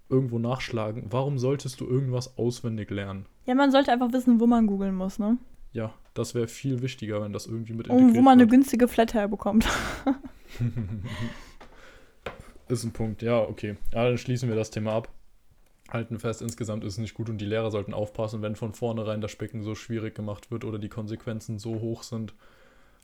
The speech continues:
Speaker 1: Ähm, ja, dann würde man halt auch einfach nicht spicken. Also im Abi zum Beispiel hätte ich niemals gespickt, weil wenn du da auffliegst, bist du ja
Speaker 2: Boah.
Speaker 1: direkt im Arsch, dann war's das.
Speaker 2: Also ich wollte gerade sagen,
Speaker 1: Hättest du die
Speaker 2: das sind
Speaker 1: zweieinhalb
Speaker 2: wirklich
Speaker 1: Jahre
Speaker 2: gar
Speaker 1: sparen
Speaker 2: keine.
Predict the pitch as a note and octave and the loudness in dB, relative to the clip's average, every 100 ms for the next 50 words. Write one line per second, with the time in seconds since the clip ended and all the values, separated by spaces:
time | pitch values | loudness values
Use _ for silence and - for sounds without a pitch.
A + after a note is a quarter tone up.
0 | _ - A2+ G#2 G2+ G2 G2+ G2 G2+ G#2 | _ -8 -4 -2 -4 -6 -6 -4 -6 -6
1 | G#2 G2 G#2+ G2 G#2+ G#2 F#2+ G#2 - - | -6 -6 -8 -8 -8 -8 -8 -8 -8 -10
2 | A2+ G2+ F#2+ G2 A2 A#2 - G#2 G#2 G2+ | -6 -6 -6 -6 -4 -6 -6 -6 -6 -8
3 | A2+ A#2 A2+ A2 B2+ C3+ B2+ A#2 A2+ - | -6 -6 -6 -4 -2 -2 -2 -2 -4 -6
4 | A#2 - A#2+ - - _ _ A2+ G#2+ A2+ | -8 -6 -6 -6 -14 _ _ -6 -4 -4
5 | A2 A2+ G#2 A#2 - A#2+ - - A2 A2+ | -2 -2 0 -4 -4 -8 -8 -6 -2 -2
6 | A2+ A#2 A2 - G#2+ G#2 G#2+ G#2+ G#2 G#2+ | 0 0 -2 -2 -4 -2 -4 -4 -2 -2
7 | A2 G#2+ G#2 A#3 G#3 A3 G#3+ A3 G#3 G3+ | 0 -2 2 2 2 0 0 -2 -2 -2
8 | G3+ G3 - G#3+ A#3 A#3+ A3+ A3 A3 G#2+ | 0 -2 -4 -2 0 2 2 2 2 2
9 | G#3 A#2 G3+ G2+ | 0 0 0 0